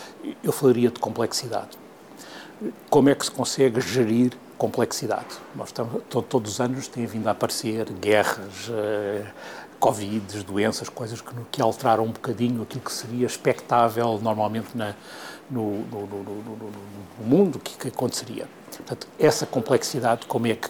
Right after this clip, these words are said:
como é que se gera? E, e, eu acho que implica com uma enorme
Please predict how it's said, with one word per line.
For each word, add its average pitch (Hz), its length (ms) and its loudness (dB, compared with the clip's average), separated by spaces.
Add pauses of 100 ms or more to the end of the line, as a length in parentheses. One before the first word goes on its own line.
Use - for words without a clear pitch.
como 117 200 0
é 110 80 0
que - 120 -4
se - 160 0
gera? 104 320 -4 (720)
E, 139 80 -6
e, 120 640 0
eu 123 220 4
acho 131 380 4
que 131 360 4 (220)
implica 127 460 2
com 123 240 6
uma 117 160 4
enorme 110 520 2